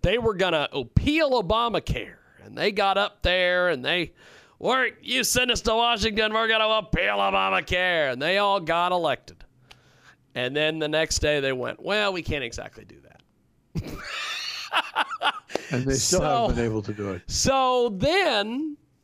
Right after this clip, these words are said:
Speaker 1: when Trump was running against Biden, there was all these progressives that ran. And they were all talking about how they were gonna get up there and do Medicare for all and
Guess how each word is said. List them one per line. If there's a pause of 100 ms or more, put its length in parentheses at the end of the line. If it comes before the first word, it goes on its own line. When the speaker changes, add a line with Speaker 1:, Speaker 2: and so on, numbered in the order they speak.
(260)
Speaker 1:
when
Trump
was
running
against
Biden,
there
was
all
these
progressives
that
ran. (680)
And
they
were
all
talking
about
how
they
were
gonna
get
up
there
and
do
Medicare
for
all
and